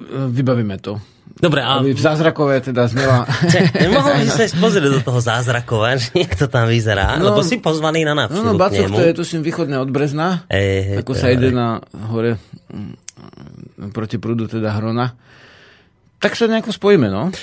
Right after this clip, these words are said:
Speaker 2: No, a tak,
Speaker 1: Odpísal.
Speaker 2: ale, a tak toto, háda, môžeš povedať, to nie je nič tajné, že zhruba, nehovorím, že ty,
Speaker 1: Tak
Speaker 2: ale,
Speaker 1: záleží,
Speaker 2: ale
Speaker 1: či
Speaker 2: tak
Speaker 1: detská,
Speaker 2: zhru-,
Speaker 1: alebo
Speaker 2: zhruba,
Speaker 1: dospelácka, no.
Speaker 2: e, z-,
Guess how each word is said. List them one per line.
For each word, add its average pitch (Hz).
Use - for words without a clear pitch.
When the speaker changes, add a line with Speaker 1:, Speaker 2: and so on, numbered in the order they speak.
Speaker 2:
No, 165
a 190
tak, 120
Speaker 1:
Odpísal. 131
Speaker 2:
ale, 156
a 180
tak -
toto, 165
háda, 208
môžeš 131
povedať, 104
to 151
nie 127
je 95
nič 107
tajné, 101
že 101
zhruba, 123
nehovorím, 156
že 117
ty, 120
Speaker 1:
Tak -
Speaker 2:
ale, -
Speaker 1:
záleží, -
Speaker 2:
ale 185
Speaker 1:
či 196
Speaker 2:
tak 185
Speaker 1:
detská, 185
Speaker 2:
zhru-, 180
Speaker 1:
alebo 143
Speaker 2:
zhruba, 185
Speaker 1:
dospelácka, 139
no. 117
Speaker 2:
e, -
z-, 135